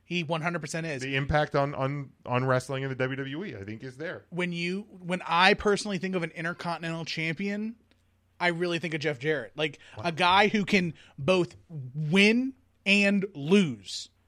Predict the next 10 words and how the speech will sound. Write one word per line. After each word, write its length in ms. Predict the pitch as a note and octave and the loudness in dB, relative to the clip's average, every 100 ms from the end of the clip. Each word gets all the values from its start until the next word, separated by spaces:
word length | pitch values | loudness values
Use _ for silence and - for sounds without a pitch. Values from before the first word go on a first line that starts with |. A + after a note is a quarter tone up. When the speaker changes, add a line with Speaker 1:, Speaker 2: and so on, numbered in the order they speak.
| _ _ - | _ _ 0
Speaker 1:
at 200 | E3+ - - | 0 0 0
any 340 | E3+ E3+ E3 | 2 2 0
given 320 | C#3+ D#3 C3+ | 0 -2 -2
match. 460 | A#2+ - _ - - _ _ _ - | -8 -14 _ -20 -20 _ _ _ -18
Speaker 2:
Okay. 260 | A2+ D3+ F3+ | -10 -4 4
Speaker 1:
Especially 320 | A3+ A3 B3 | 6 6 6
during 180 | A3 G#3 | 4 4
his 120 | F3 | 4
W 160 | F#3 | 4
W 160 | F#3 | 4